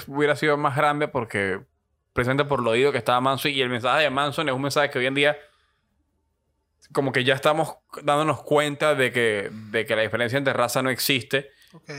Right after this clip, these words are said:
Speaker 1: Y, o por lo menos la ma-, las, las personas, la mayoría de las personas, ¿no? Hay gente que todavía está atrás y tiene ese debate de que, "Ah, los, los negros esto, los negros aquello". Así que creo que la de Manson por ahí ese mensaje no hubiera resonado tanto.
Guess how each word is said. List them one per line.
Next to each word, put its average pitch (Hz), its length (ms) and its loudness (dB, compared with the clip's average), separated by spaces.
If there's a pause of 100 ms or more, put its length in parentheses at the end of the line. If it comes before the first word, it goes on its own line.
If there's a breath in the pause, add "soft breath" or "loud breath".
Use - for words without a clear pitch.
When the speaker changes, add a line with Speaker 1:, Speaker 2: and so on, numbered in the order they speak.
(200)
Speaker 1:
Y, 104 220 -6
o 113 220 2
por 113 100 -2
lo 110 60 0
menos 135 180 0
la 131 100 2
ma-, 107 160 -4
las, 101 140 -2
las 98 100 -6
personas, 110 300 -8
la 110 80 -2
mayoría 107 160 -2
de 131 80 2
las 143 40 -4
personas, 120 380 -2
¿no? 135 160 -2
Hay 120 120 0
gente 120 140 0
que 135 40 -2
todavía 113 120 0
está 107 120 -4
atrás 127 240 0
y 127 60 -2
tiene 117 180 -4
ese 117 140 -2
debate 113 320 2
de 110 60 -2
que, 110 60 -2
"Ah, 147 220 2
los, 117 100 -4
los 110 160 -6
negros 127 260 0
esto, 131 200 0
los 117 100 -2
negros 123 120 -2
aquello". 127 340 -2 (1300)
Así - 140 -8
que 156 140 0
creo 156 140 0
que 175 80 0
la 139 80 2
de 110 80 0
Manson 131 260 0
por 143 140 2
ahí 127 160 2
ese 135 160 -2
mensaje 131 280 0
no 139 120 0
hubiera 135 160 2
resonado 120 440 -2
tanto. 117 460 -2